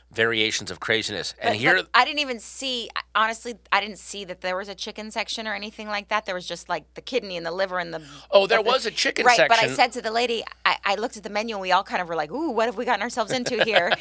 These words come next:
Speaker 1: <laughs>
Speaker 2: And I was like, "What is your favorite thing on the menu?"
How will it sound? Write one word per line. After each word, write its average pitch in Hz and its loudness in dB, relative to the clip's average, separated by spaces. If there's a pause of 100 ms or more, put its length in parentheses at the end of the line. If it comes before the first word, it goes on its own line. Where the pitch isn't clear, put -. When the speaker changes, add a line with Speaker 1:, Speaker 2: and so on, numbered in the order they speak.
(160)
Speaker 1:
<laughs> - -4
Speaker 2:
And 220 4
I 220 4
was 240 -2
like, 240 0 (240)
"What 440 2 (120)
is 320 -6
your 320 2
favorite 262 -2
thing 175 0
on 156 2
the 151 -8
menu?" 117 -6